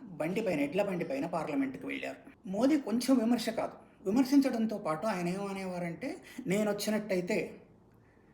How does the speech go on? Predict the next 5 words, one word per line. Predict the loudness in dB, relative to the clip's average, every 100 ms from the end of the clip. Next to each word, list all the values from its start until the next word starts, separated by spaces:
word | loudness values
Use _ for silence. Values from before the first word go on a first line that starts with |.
| -2
నేను | 2 2
ప్రధాని | 2 0 0 -2
అయినట్టయితే | -2 -2 -4 -6 -4 -6 -2
ధరలన్నీ | 0 2 4 4
దిగిపోతాయి, | 4 2 -2 0 0 0 0 -4